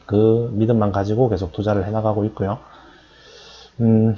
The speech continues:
그런데 이제 아주 강하게 예측을 하시는 분들이 있어요. 분명히 뭐 좀 있으면 떨어질 거다, 분명히 올라갈 거다 이렇게 예측하시는 분들이 있는데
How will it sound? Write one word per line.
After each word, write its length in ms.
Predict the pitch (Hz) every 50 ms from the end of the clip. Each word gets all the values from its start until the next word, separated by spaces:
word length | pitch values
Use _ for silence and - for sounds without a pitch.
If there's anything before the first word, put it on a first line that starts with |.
| - -
그런데 440 | 113 120 120 117 113 110 110 104
이제 220 | 98 - - 95 104
아주 320 | 90 113 117 113 107 101
강하게 480 | - - 101 101 104 113 131 131 139 123
예측을 460 | 95 87 - - - 113 123 131 127
하시는 280 | 123 120 127 131 113 98
분들이 260 | 92 92 90 90 95 98
있어요. 300 | 95 - 90 80 82 - - - - _ _ _ -
분명히 420 | - 107 107 110 113 123 135 143 131
뭐 180 | 117 104 95
좀 180 | - 117 120 113
있으면 260 | 110 120 120 131 127
떨어질 340 | 135 135 131 110 92 90 85
거다, 280 | - 104 - 87 82 - - _ _ _ _
분명히 320 | _ 101 107 110 120 135 127
올라갈 360 | 120 139 147 139 113 98 98
거다 200 | - 110 95 92
이렇게 260 | 104 117 - - 92
예측하시는 480 | 85 - - 113 113 - - 120 107 101
분들이 300 | 101 101 110 110 117 110
있는데 440 | 98 95 98 104 120 135 151 160